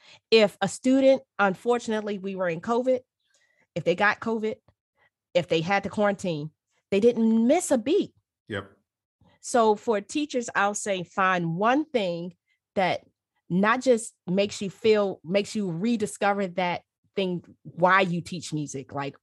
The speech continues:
Speaker 1: why did you love music? And kind of remove the student barrier and then look at it from a student's perspective. Would a
Speaker 2: Yeah, I, I
Speaker 1: student
Speaker 2: love that.
Speaker 1: engage
Speaker 2: I,
Speaker 1: with this?
Speaker 2: yeah,
Speaker 1: And
Speaker 2: I
Speaker 1: when I think about something,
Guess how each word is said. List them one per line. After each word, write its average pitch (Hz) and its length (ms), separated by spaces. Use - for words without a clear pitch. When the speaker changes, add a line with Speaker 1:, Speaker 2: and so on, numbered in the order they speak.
Speaker 1:
why 180 220
did 175 180
you 202 160
love 147 280
music? 135 380
And 170 360
kind 196 260
of 165 80
remove 185 380
the 170 120
student 226 600
barrier 135 460
and 233 160
then 294 180
look 262 180
at 214 80
it 190 120
from 202 200
a 185 40
student's 294 360
perspective. - 520
Would 208 220
a 202 40
Speaker 2:
Yeah, 131 160
I, 139 100
I - 20
Speaker 1:
student 131 100
Speaker 2:
love 131 200
that. 107 80
Speaker 1:
engage 175 220
Speaker 2:
I, 131 40
Speaker 1:
with 156 140
this? - 400
Speaker 2:
yeah, 147 160
Speaker 1:
And 190 360
Speaker 2:
I - 20
Speaker 1:
when 220 200
I 233 140
think 330 180
about 311 340
something, 269 540